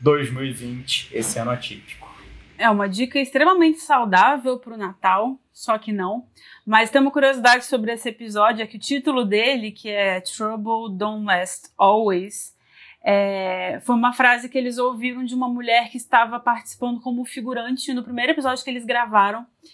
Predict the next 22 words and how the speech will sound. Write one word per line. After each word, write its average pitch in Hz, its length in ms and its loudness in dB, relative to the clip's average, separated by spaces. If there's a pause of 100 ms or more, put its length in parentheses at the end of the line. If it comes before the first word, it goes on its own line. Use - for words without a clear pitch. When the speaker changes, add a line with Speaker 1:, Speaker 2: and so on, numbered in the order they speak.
(440)
Speaker 2:
E 233 220 2
ela 233 160 8
não 277 120 2
é 330 100 6
atriz 320 420 0
nem 311 160 0
nada, 220 340 6
mas 214 200 -6
eles 240 180 -10
conversando 262 720 -6
com 247 240 -8
essa 233 640 -2
mulher, 220 540 2
eles, 240 400 -4
todo 320 180 6
mundo 330 180 8
se 320 160 -4
encantou 285 540 0
com 240 180 -6
ela, 214 200 -2
porque - 240 -12
ela, 214 240 -4